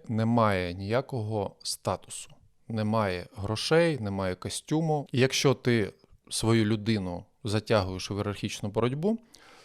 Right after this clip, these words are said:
то ти підвищуєш рівень стресу, і ти все сприймаєш на свій рахунок душевний. От ця фраза, яка в кіно часто звучить: «Nothing personal, just business». Тобто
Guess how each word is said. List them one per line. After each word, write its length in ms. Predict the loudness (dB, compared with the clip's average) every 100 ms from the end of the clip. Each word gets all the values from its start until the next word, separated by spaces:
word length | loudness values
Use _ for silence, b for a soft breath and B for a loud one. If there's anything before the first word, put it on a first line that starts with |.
| B B -14
то 100 | -8
ти 160 | -8
підвищуєш 680 | -6 -2 0 0 0 -2 -2
рівень 260 | -2 -2 -2
стресу, 720 | 0 4 4 4 0 0 -4
і 120 | -8
ти 220 | -6 -6
все 240 | -4 -2 -4
сприймаєш 840 | -2 -4 0 0 -2 -2 -6 -6
на 440 | -4 -2 0 -2 -6 _ _ _ -6
свій 360 | -4 -2 0
рахунок 480 | 0 -2 -4 -4 -6
душевний. 760 | -6 -4 -2 0 -2 -2 -4 -4
От 260 | -8 -10 -20 -14
ця 160 | -4 -4
фраза, 380 | 2 2 2 -2
яка 260 | -6 -8
в 100 | -10
кіно 240 | -8 -8 -6
часто 340 | -6 -8 -6
звучить: 480 | -8 -6 -4 -4 -6 B B B B B B _
«Nothing 500 | 4 6 4 0 -6
personal, 680 | 6 6 6 0 2 0 0 -10 _
just 200 | 2 4
business». 500 | 4 -4 -6 -8 -10 -6
Тобто 460 | -6 0 0 0